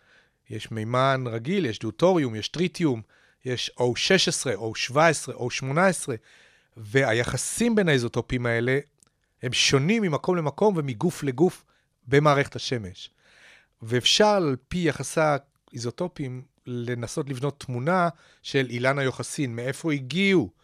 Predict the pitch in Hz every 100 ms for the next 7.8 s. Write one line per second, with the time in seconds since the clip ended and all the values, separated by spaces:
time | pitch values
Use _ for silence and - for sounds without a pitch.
0 | _ _ _ _ _ _ - 127 151 147
1 | 143 131 _ 120 120 113 117 - _ 120
2 | 117 123 - 135 107 - 156 143 104 101
3 | _ _ _ _ _ - 127 139 135 113
4 | 131 123 - 113 107 113 117 120 120 -
5 | 113 113 110 - 110 110 - 170 151 -
6 | _ _ _ _ - 110 110 117 127 117
7 | 110 123 - - 110 - 117 92